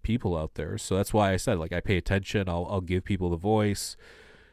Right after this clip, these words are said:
I'll help out where I can to amplify things. But for me, it's, I'm,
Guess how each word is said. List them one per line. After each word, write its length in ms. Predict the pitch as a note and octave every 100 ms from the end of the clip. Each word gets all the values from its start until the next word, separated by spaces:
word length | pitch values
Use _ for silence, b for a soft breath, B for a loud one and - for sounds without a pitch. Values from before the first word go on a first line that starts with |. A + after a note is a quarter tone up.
| b
I'll 160 | F2+ F#2
help 240 | G2+ G2
out 220 | F#2 F#2+ F2+
where 120 | F2
I 80 | F2
can 300 | A#2 A2+ G#2
to 80 | D#2+
amplify 520 | G2+ G2+ A2 A2 G#2
things. 360 | A2 A2 G#2+
But 280 | - F#2+ D#2 _ -
for 180 | - G2+
me, 340 | C3+ C3+ A#2
it's, 320 | G2+ - -
I'm, 500 | G2 A2 B2+ A2+ B2